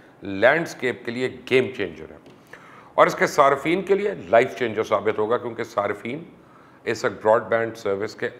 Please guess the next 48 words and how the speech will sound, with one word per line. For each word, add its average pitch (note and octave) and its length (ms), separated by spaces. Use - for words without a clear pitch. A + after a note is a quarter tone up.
असली A#2+ 300
मज़े G2+ 280
से - 280
ना F#2+ 200
आशना G2+ 480
है, C#3+ 60
उनको A#2+ 220
नहीं F#2 240
पता G2+ 260
वो F2 200
क्या G2 100
हो F2+ 140
सकता - 320
है। - 60
हमेशा C3 560
एक C3+ 260
ग्रेट C3 300
डिजिटल A#2 400
डिवाइड G#2 460
की A#2+ 100
बात G2 320
की G2 120
जाती E2+ 320
है, E2+ 240
लेकिन C#3+ 240
अब F3+ 140
ये G3+ 100
तकसीम D#3 500
दस्तयाबी, F#2 540
गैर D3+ 280
दस्तयाबी A#2 500
की A2+ 120
बुनियाद G2 400
पे F#2+ 80
नहीं F#2 100
होगी, G2 200
बल्कि C3+ 260
इस - 320
चीज़ D3+ 220
पे C#3 80
होगी A2+ 260
कि C#3+ 140
सार्फिन A#2 640
को D3 160
क्या A#2+ 280
मिल F#2+ 360
रहा F#2 220
है, E2 140